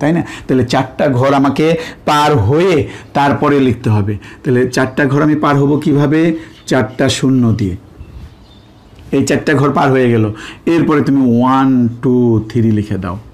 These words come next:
Plus এরপরে তোমার কয়টা ঘর চলে গেছে এখানে? এই ঘরে, এইখানে দ্বিতীয় পদে এক, দুই, তিন, চার, পাঁচ, ছয়, সাত, সাতটা ঘর চলে গেছে। তাহলে আমাকে সাতটা ঘর এখান থেকে পার হতে হবে। তিন, চার,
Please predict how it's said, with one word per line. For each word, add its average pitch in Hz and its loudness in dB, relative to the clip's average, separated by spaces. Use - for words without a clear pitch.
Plus 127 0
এরপরে 190 2
তোমার 170 2
কয়টা 151 0
ঘর 135 2
চলে 123 2
গেছে 113 -2
এখানে? 117 -2
এই 139 2
ঘরে, 139 2
এইখানে 147 2
দ্বিতীয় 143 0
পদে 147 2
এক, 139 2
দুই, 139 2
তিন, 135 2
চার, 131 2
পাঁচ, 127 2
ছয়, 123 0
সাত, 135 0
সাতটা 190 -2
ঘর 131 2
চলে 127 2
গেছে। 110 -6
তাহলে 135 0
আমাকে 135 0
সাতটা 160 -4
ঘর 135 2
এখান 123 0
থেকে 127 0
পার 135 2
হতে 117 0
হবে। 104 -2
তিন, 139 2
চার, 123 2